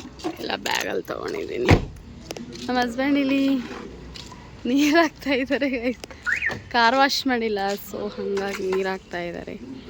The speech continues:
ಮುಂದೆ ಒಂದು ಸ್ವಲ್ಪ ಹಾಕು ಹಸ್ಬೆಂಡ್. ಇದ್ದೀವಿ ಗೈಸ್ ನಾವು ಇವಾಗ. ಆ, ಈ first of all ಈ ದೇವ್ರನ್ನ, ಆ, ಏನಕ್ಕೆ ಮಾಡ್ತಾರೆ ಅಂತ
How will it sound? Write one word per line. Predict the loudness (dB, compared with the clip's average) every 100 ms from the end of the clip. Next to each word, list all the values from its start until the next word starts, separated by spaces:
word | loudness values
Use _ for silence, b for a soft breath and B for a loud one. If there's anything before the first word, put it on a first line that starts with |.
| -12 -10 -8 2
ಮುಂದೆ | 6 6
ಒಂದು | 6
ಸ್ವಲ್ಪ | 4 6
ಹಾಕು | 6 4
ಹಸ್ಬೆಂಡ್. | 2 2 0 -4 -20 -20 -20 -20 -14 -12 -10 -2 -2 -2 -12 -14 -16 -20 _ -12
ಇದ್ದೀವಿ | -6 0 2
ಗೈಸ್ | 6 8 8 6 6
ನಾವು | 6 8 8 8
ಇವಾಗ. | 6 6 6 6 8 8 8 8 6 6 6
ಆ, | 8 8
ಈ | 6 6
first | 8 8 8 8
of | 8
all | 6 6 4 4
ಈ | 4
ದೇವ್ರನ್ನ, | 6 8 8 8 8 8 6
ಆ, | 6 8
ಏನಕ್ಕೆ | 8 8 8 6 8
ಮಾಡ್ತಾರೆ | 6 8 6 8 8
ಅಂತ | 6 6